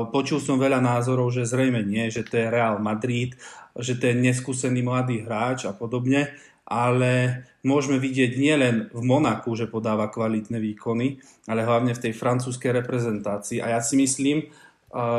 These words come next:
že by sa opakoval ten prípad, ktorý bol s Mendym a s Marcelom. Tiež sme si nedokázali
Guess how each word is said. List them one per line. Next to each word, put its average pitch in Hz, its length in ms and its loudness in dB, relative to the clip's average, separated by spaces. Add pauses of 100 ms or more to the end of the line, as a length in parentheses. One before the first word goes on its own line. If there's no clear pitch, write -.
(540)
že 135 160 -2
by 131 80 2
sa 131 160 0
opakoval 127 560 2
ten 117 240 -4
prípad, 131 800 0
ktorý 123 320 -4
bol 120 160 0
s 117 80 -4
Mendym 135 480 2
a - 20 -2
s 110 60 -6
Marcelom. 117 640 -2 (560)
Tiež 143 240 -2
sme 135 80 4
si 123 160 -2
nedokázali 123 880 0